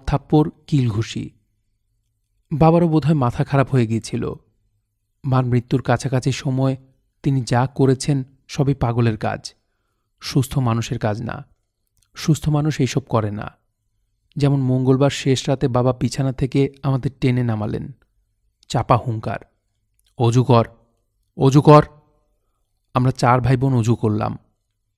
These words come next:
"আয় আমার সাথে, তোর মাকে দেখবি।" আমরা স্টোররুমের সামনে এসে দাঁড়ালাম। স্টোররুম অন্ধকার। বাবা মার উপর টর্চের আলো ফেললেন। কি কুৎসিত দৃশ্য, যেন একটা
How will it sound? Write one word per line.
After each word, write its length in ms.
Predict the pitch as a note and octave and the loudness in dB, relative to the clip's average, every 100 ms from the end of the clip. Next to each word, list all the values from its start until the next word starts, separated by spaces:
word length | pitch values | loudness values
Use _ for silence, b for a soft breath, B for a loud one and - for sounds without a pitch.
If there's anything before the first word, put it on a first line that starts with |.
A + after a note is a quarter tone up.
| _ - | _ -4
"আয় 220 | A#2 B2 | 2 4
আমার 160 | B2+ | 4
সাথে, 360 | A2+ B2 - A2 - _ _ _ _ - | 0 -2 -4 -8 -12 _ _ _ _ -4
তোর 100 | B2 | 0
মাকে 260 | A#2 G#2+ A#2+ | 2 0 0
দেখবি।" 420 | A2 G#2 A2+ B2 _ _ _ _ _ _ _ _ _ _ _ _ _ _ | 0 -4 -8 -10 _ _ _ _ _ _ _ _ _ _ _ _ _ _
আমরা 220 | D3+ D3+ | 4 6
স্টোররুমের 420 | - - C#3+ D3 D3 | 4 4 4 4 2
সামনে 360 | - C3+ C3 | 0 0 0
এসে 180 | C3 C#3 | 0 0
দাঁড়ালাম। 460 | A2+ G#2+ G#2 G#2 - _ _ _ _ _ _ | 0 0 -2 -6 -10 _ _ _ _ _ _
স্টোররুম 440 | - - B2 B2+ A#2 | -4 0 2 2 2
অন্ধকার। 460 | G#2+ B2 A2 F#2 - _ _ _ _ _ _ _ | 0 -4 -6 -10 -12 _ _ _ _ _ _ _
বাবা 300 | C3 A#2+ B2 | 0 2 2
মার 240 | B2 A#2 A#2+ | 2 2 0
উপর 220 | A#2 C3+ - | 0 0 2
টর্চের 340 | A#2+ A2 C3 | 2 2 0
আলো 180 | A2+ A2 | 0 0
ফেললেন। 420 | - A#2 G2+ A2 C#3+ _ _ _ _ _ _ _ _ _ _ | -2 -4 -6 -10 -14 _ _ _ _ _ _ _ _ _ _
কি 140 | - D#3+ | -4 -4
কুৎসিত 640 | - C3+ - - A#2+ G#2 | -2 -4 -2 -2 -4 -4
দৃশ্য, 400 | A#2+ - A#2 G#2+ _ _ _ _ _ _ _ _ - | -8 -4 -4 -6 _ _ _ _ _ _ _ _ -6
যেন 220 | C3 C3+ | 0 2
একটা 180 | C3+ C#3 | 2 0